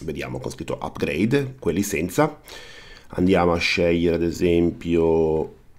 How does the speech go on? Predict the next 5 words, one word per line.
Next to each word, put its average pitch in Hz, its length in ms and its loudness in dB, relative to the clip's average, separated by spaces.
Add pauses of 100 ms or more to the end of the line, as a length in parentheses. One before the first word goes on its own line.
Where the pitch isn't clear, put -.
(640)
eh, 76 1700 -4
andiamo 101 260 4
su - 260 -4
Air 92 280 4
White. 82 560 0